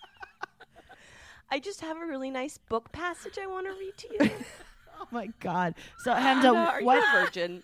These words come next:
Speaker 1: Let's be honest.
Speaker 2: <laughs> No, she does
Speaker 1: I
Speaker 2: a lot
Speaker 1: need
Speaker 2: of
Speaker 1: you to tell me
Speaker 2: hand,
Speaker 1: the truth.
Speaker 2: mane, and tail stuff, so don't worry about that. <laughs>
Speaker 1: You
Speaker 2: Uh,
Speaker 1: guys just hold hands.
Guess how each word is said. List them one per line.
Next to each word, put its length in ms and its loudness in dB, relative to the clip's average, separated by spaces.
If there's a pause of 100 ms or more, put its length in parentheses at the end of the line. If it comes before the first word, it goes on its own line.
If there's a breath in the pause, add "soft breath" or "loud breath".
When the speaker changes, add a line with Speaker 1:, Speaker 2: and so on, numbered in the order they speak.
Speaker 1:
Let's 160 -8
be 160 -6
honest. 480 -8
Speaker 2:
<laughs> 1300 2
No, 160 8
she 120 0
does 160 4
Speaker 1:
I 40 4
Speaker 2:
a 20 4
lot 120 4
Speaker 1:
need 40 4
Speaker 2:
of 60 4
Speaker 1:
you 60 2
to 40 4
tell 80 4
me 40 4
Speaker 2:
hand, 180 4
Speaker 1:
the 60 6
truth. 140 4
Speaker 2:
mane, 380 6
and 160 2
tail 380 2
stuff, 360 0
so 140 2
don't 140 6
worry 160 4
about 220 0
that. 240 -2
<laughs> 960 -20 (420 loud breath)
Speaker 1:
You 40 -8 (120)
Speaker 2:
Uh, 200 6
Speaker 1:
guys 200 0
just 140 -12
hold 200 -2
hands. 480 -2